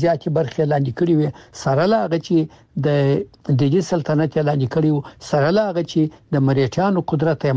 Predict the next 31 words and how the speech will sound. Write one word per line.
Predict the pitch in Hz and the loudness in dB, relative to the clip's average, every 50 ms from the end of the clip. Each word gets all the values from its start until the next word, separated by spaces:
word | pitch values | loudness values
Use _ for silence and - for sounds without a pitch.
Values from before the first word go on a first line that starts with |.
| 139 | 2
مات | 165 185 190 160 160 | 2 0 -2 -2 -4
ورکړی | 165 175 165 - 165 160 165 | -4 -4 -2 -2 -2 -2 0
و، | 165 156 160 151 - - - - - - - - - 156 185 | 0 -2 -2 -4 -8 -14 -20 -20 -20 -20 -20 -4 -2 0 0
مګر | 208 180 190 180 175 175 - - - - _ _ - - - | 2 2 0 0 -2 -4 -8 -16 -20 -20 _ _ -16 -14 -4
خپل | - - 247 247 226 220 | -2 0 0 0 0 -2
پایتخت | 208 190 165 - 214 214 - - - 208 | 0 0 0 0 -2 -2 -2 -2 0 0
یې | 190 185 175 - - _ _ - 180 | 0 0 0 -4 -12 _ _ -2 -2
نه | 202 - - | 0 0 0
په | 165 165 | 0 2
لاهور، | 143 131 117 143 180 190 190 202 180 151 160 160 | 0 0 2 2 2 2 2 2 0 0 -2 -2
نه | 147 - | -2 -2
په | 156 143 127 | -2 0 0
ډیلي | 139 131 143 170 180 175 202 285 - | 0 0 2 2 2 2 2 0 0
او | 139 131 139 156 | 2 2 2 2
نه | 151 135 | 2 2
هم | 151 165 160 156 156 - - - - _ - - | 2 2 0 0 -2 -6 -12 -20 -20 _ -2 0
په | 156 143 - - 143 | 0 0 0 0 -2
اصفهان | 127 - - 147 135 113 147 165 170 170 165 165 - - - - - | -2 -2 -2 0 0 2 2 0 0 0 -2 -4 -6 -10 -8 -4 -2
یا | 156 143 131 151 | 0 0 0 0
د | 147 147 | 2 2
ایران | 143 147 147 147 135 - | 2 2 0 0 -2 -4
په | 139 - - | -4 -2 -2
کوم | 135 123 127 180 | 0 0 2 2
بل | 202 208 - | 0 0 0
ښار | - 175 175 165 143 - | -2 -2 -2 -2 -2 -2
کې | 170 156 | 0 0
وټاکي، | 160 160 - - 156 151 - 156 156 156 - - - - - | 0 0 0 0 -2 0 0 0 -2 -2 -2 -8 -10 -4 -2
بلکې | 139 135 131 - 147 - - | -2 -2 -2 -4 -4 -2 -2
په | 127 - | -4 -2
خپله | - - 175 180 180 180 175 170 170 - - - - - - | -2 -2 0 2 2 2 0 0 -2 -6 -14 -20 -14 -6 -2
په | 170 160 156 - | 0 0 0 -2